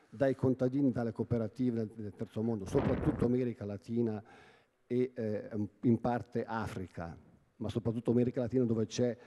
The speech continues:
il tipo di cacao, le qualità più prestigiose, più aromatiche. Ma noi s-, questo tipo di, eh, rapporto non è solo un rapporto cliente-fornitore, è piuttosto un partenariato, cioè noi con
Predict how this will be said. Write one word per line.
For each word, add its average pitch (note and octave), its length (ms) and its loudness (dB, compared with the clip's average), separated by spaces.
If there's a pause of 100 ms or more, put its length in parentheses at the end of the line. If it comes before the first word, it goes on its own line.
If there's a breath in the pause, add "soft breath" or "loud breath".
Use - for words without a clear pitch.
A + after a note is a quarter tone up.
(240 loud breath)
il A2 180 -8
tipo B2 340 2
di A2 120 0
cacao, A#2 440 -2
le G#2+ 120 -2
qualità A2 480 -4
più A2 140 -4
prestigiose, G#2+ 680 0
più A2 140 0
aromatiche. G#2 720 -4 (520 soft breath)
Ma D3 280 2
noi B2+ 480 6
s-, - 120 -10 (460)
questo D3 260 4
tipo D3+ 300 0
di, C#3+ 300 0
eh, A#2+ 200 -2
rapporto B2+ 760 4
non B2 160 4
è D3+ 80 2
solo C#3+ 180 6
un B2 60 6
rapporto B2+ 500 4
cliente-fornitore, A#2+ 1500 2 (420 soft breath)
è C3 100 -2
piuttosto C#3 480 8
un C3 260 4
partenariato, B2 1120 0
cioè A#2+ 160 2
noi C#3+ 200 8
con D3 420 6